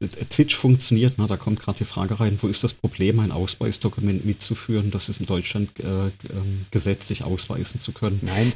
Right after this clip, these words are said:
Speaker 2: das
Speaker 1: Ich,
Speaker 2: ist
Speaker 1: ich
Speaker 2: falsch
Speaker 1: glaub, das
Speaker 2: verstanden.
Speaker 1: ist
Speaker 2: Es geht doch nicht um, darum, das Ausweisdokument mit sich zu führen. Da, da, da hab ich gar kein Problem mit. Ich hab ein Problem damit, dass, nachdem ich bezahlt, reserviert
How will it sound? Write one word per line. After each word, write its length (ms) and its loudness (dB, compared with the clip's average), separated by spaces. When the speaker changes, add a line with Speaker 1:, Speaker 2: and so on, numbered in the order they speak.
Speaker 2:
das 120 4
Speaker 1:
Ich, 60 8
Speaker 2:
ist 80 4
Speaker 1:
ich 60 2
Speaker 2:
falsch 120 12
Speaker 1:
glaub, 100 8
das 100 10
Speaker 2:
verstanden. 240 8
Speaker 1:
ist 60 10
Speaker 2:
Es 120 4
geht 140 8
doch 80 10
nicht 200 8
um, 100 2
darum, 280 8
das 280 4
Ausweisdokument 720 2
mit 240 2
sich 220 0
zu 80 -2
führen. 380 2
Da, 100 0
da, 140 -2
da 100 2
hab 100 2
ich 80 -6
gar 140 -4
kein 160 -2
Problem 400 0
mit. 140 -2
Ich 80 -6
hab 80 2
ein 80 6
Problem 340 6
damit, 320 6
dass, 220 2
nachdem 360 8
ich 100 4
bezahlt, 640 2
reserviert 600 4